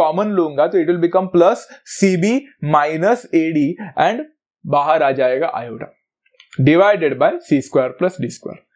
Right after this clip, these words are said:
क्लियर है? अब यहाँ पे मजे की बात देखो बच्चों, यही मैं बोल रहा हूँ, टेंथ स्टैंडर्ड के कुछ, बहुत सारे कॉन्सेप्ट्स आपको याद रखने हैं, समझने हैं। अगर मैं देखूंगा तो लेफ्ट हैंड साइड में एक अच्छा खासा कॉम्प्लेक्स नंबर बन चुका है,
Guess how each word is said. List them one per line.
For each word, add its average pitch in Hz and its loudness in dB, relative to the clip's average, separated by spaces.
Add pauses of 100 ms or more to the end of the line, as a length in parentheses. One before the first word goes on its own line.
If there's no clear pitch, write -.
(200)
क्लियर 147 6
है? - -12 (420)
अब 220 0
यहाँ 254 0
पे 285 -6
मजे 196 0
की 240 -8
बात 196 0
देखो 180 0
बच्चों, 175 2
यही 196 2
मैं 233 0
बोल 185 2
रहा 202 2
हूँ, 220 0
टेंथ 196 0
स्टैंडर्ड 196 0
के 214 -2
कुछ, 196 -2
बहुत 160 0
सारे 196 2
कॉन्सेप्ट्स 180 -2
आपको 160 2
याद 131 0
रखने 139 -2
हैं, 180 2
समझने 127 -4
हैं। - -14
अगर 214 2
मैं 269 -2
देखूंगा 214 -2
तो 214 0
लेफ्ट 147 4
हैंड 202 2
साइड 202 4
में 214 0
एक 196 2
अच्छा 165 2
खासा 175 -4
कॉम्प्लेक्स 139 -4
नंबर 151 2
बन 123 -4
चुका 131 0
है, 123 -12